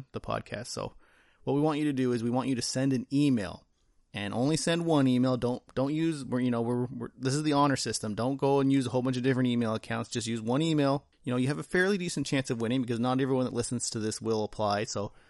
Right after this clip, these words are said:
so what we need is we need you to put the, uh, the title podcast giveaway in the subject line for the email.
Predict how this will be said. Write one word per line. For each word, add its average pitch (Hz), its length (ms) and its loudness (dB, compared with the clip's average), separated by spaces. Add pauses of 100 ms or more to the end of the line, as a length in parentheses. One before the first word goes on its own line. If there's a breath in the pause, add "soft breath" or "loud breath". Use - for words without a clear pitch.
(300 soft breath)
so 139 160 4
what 160 100 8
we 190 100 4
need 185 200 4
is 147 80 4
we 147 100 6
need 147 140 4
you 139 80 2
to 139 40 2
put 135 300 2 (180)
the, 123 360 -2
uh, 117 180 4
the 110 100 -6
title 123 320 0
podcast 156 760 2
giveaway 113 460 2
in 117 100 0
the 110 60 -2
subject 131 360 -2
line 135 220 2
for 131 120 -4
the 110 140 -2
email. 147 320 0